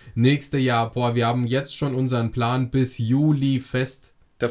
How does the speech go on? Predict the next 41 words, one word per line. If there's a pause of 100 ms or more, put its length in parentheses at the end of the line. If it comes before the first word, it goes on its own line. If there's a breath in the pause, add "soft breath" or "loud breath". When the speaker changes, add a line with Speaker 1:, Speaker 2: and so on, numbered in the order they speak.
Speaker 1:
Also
Speaker 2:
Forecast
geht
bis
zur
kurzen
Hosenwetter
und
es
steht
noch
nicht
mal
der
Christbaum,
also
echt,
echt
mega. (160 loud breath)
Speaker 1:
Wahnsinn.
Speaker 2:
Ich
freu
mich,
ich
freu
mich
auf
unsere
Gäste,
die
wir (100)
jetzt (140)
bald
begrüßen
dürfen. (260 loud breath)
Speaker 1:
Oh,
Speaker 2:
Also
wir
haben
Speaker 1:
spoilerst
Speaker 2:
uns,